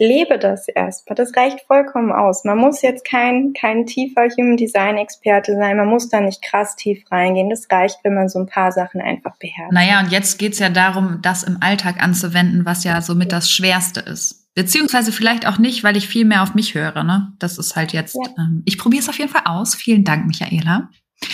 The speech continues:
Speaker 1: Sehr gerne.
Speaker 2: Wenn, ähm, die Hörerinnen jetzt sagen, das klingt total spannend,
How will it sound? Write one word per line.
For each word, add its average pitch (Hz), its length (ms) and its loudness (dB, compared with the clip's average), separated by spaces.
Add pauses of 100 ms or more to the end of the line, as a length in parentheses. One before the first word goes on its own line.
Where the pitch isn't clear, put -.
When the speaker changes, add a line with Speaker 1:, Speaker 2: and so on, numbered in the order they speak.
(340)
Speaker 1:
Sehr 208 200 -6
gerne. 208 460 -6
Speaker 2:
Wenn, 339 420 0 (140)
ähm, 247 640 4
die 220 1000 2
Hörerinnen 185 500 0
jetzt 175 180 0
sagen, 185 280 2
das 185 160 -4
klingt 233 240 2
total 214 640 0
spannend, 156 760 -2